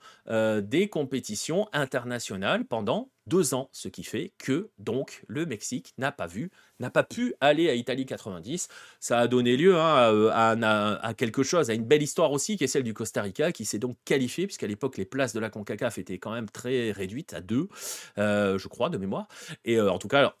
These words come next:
ce qui est certain, c'est que ça a profité au Costa Rica, qui a participé à sa première Coupe du Monde et qui a été l'une des belles surprises de cette Coupe du Monde, euh, mille neuf cent quatre-vingt-dix. Alors vous voyez, on,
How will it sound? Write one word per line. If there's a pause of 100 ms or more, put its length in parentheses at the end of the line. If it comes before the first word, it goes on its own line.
ce
qui
est
certain,
c'est
que
ça
a
profité
au
Costa
Rica,
qui
a
participé
à
sa
première
Coupe
du
Monde
et
qui
a
été
l'une
des
belles
surprises
de
cette
Coupe
du
Monde, (400)
euh,
mille
neuf
cent
quatre-vingt-dix.
Alors
vous
voyez,
on,